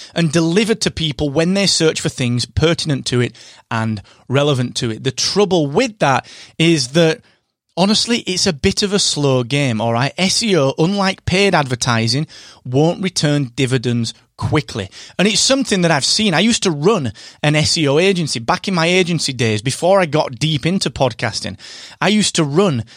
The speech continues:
uh, an agency. We worked in digital marketing, and we worked and specialized in search engine optimization. And our job was to get people ranking higher in the search listings for keywords that were going to be profitable for them. Now, keywords are something we're gonna talk about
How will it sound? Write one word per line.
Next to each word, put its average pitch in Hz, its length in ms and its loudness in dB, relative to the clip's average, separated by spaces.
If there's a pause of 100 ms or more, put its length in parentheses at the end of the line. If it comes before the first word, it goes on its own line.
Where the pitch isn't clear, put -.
(180)
uh, 147 120 -2
an 151 120 2
agency. 170 460 2
We 127 100 0
worked 185 320 0
in 170 80 2
digital 147 380 0
marketing, 143 600 0
and 131 160 -4
we 147 80 -2
worked 139 460 0
and 123 140 -4
specialized 151 760 0 (460)
in 214 320 2
search 202 400 2
engine 147 220 0
optimization. 139 640 0
And 135 100 0
our 220 200 2
job 147 380 0
was 135 140 0
to - 100 -8
get 180 260 -4
people 202 320 -2
ranking 127 460 -2
higher 170 480 0 (360)
in 117 260 0 (240)
the 127 80 -6
search 220 380 2
listings 123 380 -2
for 131 80 -8
keywords 160 640 0
that 170 120 0
were 170 80 2
going 127 320 0
to 131 120 -4
be 113 80 -4
profitable 113 640 -4
for 156 320 2
them. 113 140 2
Now, 117 120 2
keywords 156 500 2
are 120 40 0
something 120 280 -2
we're 113 80 0
gonna 113 100 0
talk 113 260 -2
about 107 260 -2